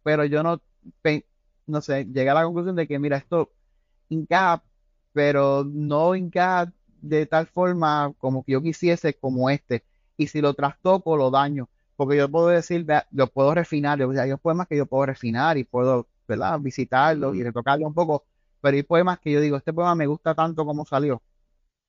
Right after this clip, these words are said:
Speaker 1: que no, no creo que lo deba tocar, de-, debo dejarlo para otro, otro libro, posiblemente funcione".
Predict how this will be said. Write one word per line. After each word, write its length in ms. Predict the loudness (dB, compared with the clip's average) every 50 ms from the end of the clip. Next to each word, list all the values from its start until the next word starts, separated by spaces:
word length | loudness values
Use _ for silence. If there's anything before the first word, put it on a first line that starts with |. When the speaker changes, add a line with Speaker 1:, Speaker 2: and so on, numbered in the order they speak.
| _ _ _ -2
Speaker 1:
que 120 | 0 0
no, 200 | 2 0 0 0 -2
no 340 | -2 0 0 0 0 0 0
creo 280 | 0 2 2 2 2 2
que 340 | 2 2 2 2 2 0 -4 -6
lo 240 | -6 -2 -2 -2 -2 -4
deba 340 | -2 0 2 2 2 2 0
tocar, 320 | -2 -4 -2 0 0 0 0
de-, 180 | -2 -6 -8 -12 _ _
debo 380 | -6 -2 0 0 2 2 2 0
dejarlo 420 | 0 0 0 2 2 2 0 -2
para 540 | -2 0 0 0 2 0 0 0 -2 -2 -4 -6 _ _ _ _ _ _ -6
otro, 720 | -6 -4 -2 2 2 4 4 4 2 2 0 -2 -4 -6 -8
otro 240 | -6 -4 -2 0
libro, 380 | 0 0 -2 -2 -4 -6 -8 -12 _ _ _ _ _ _ _ _
posiblemente 440 | -10 -6 -2 0 0 0 0 0 -2
funcione". 340 | -4 -4 -2 -2 -2 -2